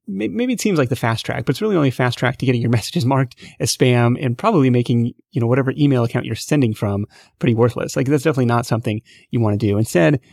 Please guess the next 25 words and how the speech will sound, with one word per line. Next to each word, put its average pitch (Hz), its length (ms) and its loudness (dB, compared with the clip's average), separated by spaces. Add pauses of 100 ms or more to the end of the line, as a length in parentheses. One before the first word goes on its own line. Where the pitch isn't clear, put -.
(240)
y-, 160 360 -10
try - 160 -4
and 185 100 -2
consider, 143 380 0 (240)
oh, 156 100 -4
how 208 240 0
else 175 200 2
are - 40 -4
you - 20 -2
gonna 113 100 2
get 107 80 -2
in 104 80 -8
front - 260 -6
of 113 100 -10
that 101 200 -2
target 104 340 -4
audience - 440 -8
through - 180 -6
email? 98 400 -8 (260)
Maybe 123 160 4
you 113 200 2
can 110 260 0
sponsor 104 380 -2
a - 20 -2
newsletter. 135 520 2